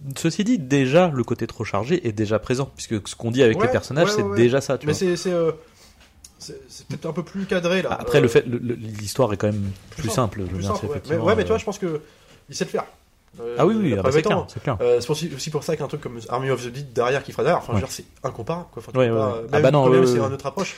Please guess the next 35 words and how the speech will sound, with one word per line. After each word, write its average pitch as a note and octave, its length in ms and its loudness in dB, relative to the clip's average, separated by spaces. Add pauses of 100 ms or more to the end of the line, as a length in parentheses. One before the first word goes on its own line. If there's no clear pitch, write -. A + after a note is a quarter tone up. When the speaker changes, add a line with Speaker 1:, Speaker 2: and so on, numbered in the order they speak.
Speaker 1:
C'est - 140 -4
même, C#3+ 200 -2
et B2+ 220 4
puis - 300 -12
c'est C3 100 -2
même C3 180 -4
dommage D3+ 300 -2
parce - 140 -8
que A#2+ 100 -8
pour B2+ 160 -2
le B2+ 60 -2
coup, D#3+ 160 -2
le, A2 560 2
c'est - 80 -2
là B2+ 180 6
où A#2 120 2
effectivement, B2 420 -4
même B2 220 0
si - 120 -6
moi B2 120 0
j'ai A#2 100 -4
bien G#2 160 -2
aimé G#2+ 100 -2
le A2 60 -4
film, D3 180 -6
d'ailleurs, B2 160 0
je, G#2+ 160 -2
j'ai G2 340 -2
plutôt - 280 -4
envie G#3 100 2
de F#3 60 2
me D#3 100 4
le A#2+ 80 6
revoir, B2 340 2
euh, F#2 260 -2